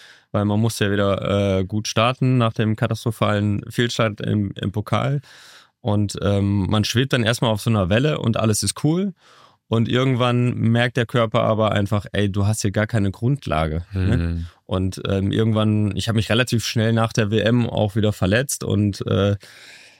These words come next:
Speaker 1: ähm, der Körper holt sich dann schon sehr, sehr häufig das wieder, ähm, was er eigentlich braucht. Und, ähm, auch da vielleicht nochmal eine ganz gute Anekdote, ähm, zu meiner Zeit bei Juventus,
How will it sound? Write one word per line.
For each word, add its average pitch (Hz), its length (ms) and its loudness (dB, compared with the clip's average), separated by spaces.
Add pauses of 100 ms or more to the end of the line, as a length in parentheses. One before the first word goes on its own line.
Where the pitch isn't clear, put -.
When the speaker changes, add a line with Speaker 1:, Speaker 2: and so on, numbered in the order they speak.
(140)
Speaker 1:
ähm, 101 360 2
der 101 120 0
Körper 123 500 2
holt 120 220 2
sich 123 120 0
dann 117 320 2
schon 117 300 2
sehr, 113 220 2
sehr 107 180 2
häufig 107 320 2
das 107 300 -2
wieder, 131 420 2 (500)
ähm, 104 640 2
was 98 180 -2
er - 80 -2
eigentlich 95 280 -2
braucht. 95 400 -2
Und, 87 480 -6
ähm, 95 440 -4 (260)
auch - 160 -6
da 104 160 2
vielleicht 113 340 0
nochmal 110 240 4
eine 104 160 2
ganz 101 220 -2
gute - 240 -2
Anekdote, 101 720 0
ähm, 95 680 -2
zu - 180 -6
meiner 92 640 0
Zeit 98 260 -2
bei 98 80 0
Juventus, 98 680 0